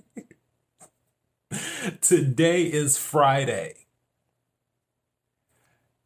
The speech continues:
December the twenty-fifth. And yes, I had to pause for two seconds to remember what the date was. I remember what the holiday is, but I had to <laughs> pause for two seconds.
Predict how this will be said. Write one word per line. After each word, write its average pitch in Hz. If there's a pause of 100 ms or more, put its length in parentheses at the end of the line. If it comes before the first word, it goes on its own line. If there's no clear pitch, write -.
(300)
December 139
the 135
twenty-fifth. 127 (1200)
And 127
yes, 123
I 120
had 120
to 113
pause 120
for 113
two 131
seconds 127
to 120
remember 117
what 110
the 113
date 110
was. 104
I 127
remember 120 (380)
what 127
the 113
holiday 117
is, -
but 127
I 120
had -
to -
<laughs> -
pause -
for -
two -
seconds. -